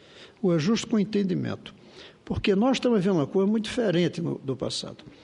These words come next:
O Brasil vive, vive desajustes ao longo de toda a sua história do desenvolvimento econômico. Nós construímos um desenvolvimento econômico sob formas diferentes de desajustes.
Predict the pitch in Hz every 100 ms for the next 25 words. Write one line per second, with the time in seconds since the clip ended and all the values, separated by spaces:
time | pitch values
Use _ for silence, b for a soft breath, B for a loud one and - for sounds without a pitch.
0 | B B B - 196 196 226 277 247 220
1 | 180 - 180 180 175 190 160 147 120 127
2 | 151 247 - - - - 117 - - -
3 | - B B B B B - 214 214 254
4 | 220 202 110 262 240 - 240 - - 196
5 | 208 220 214 226 180 202 202 160 185 190
6 | 214 226 156 170 120 180 185 - - 233
7 | - 220 233 302 302 208 233 226 196 214
8 | 196 208 196 202 202 185 185 175 190 214
9 | 196 - - 202 190 - - 185 196 196
10 | 196 190 190 190 165 185 190 202 196 202
11 | 196 208 135 165 139 - - -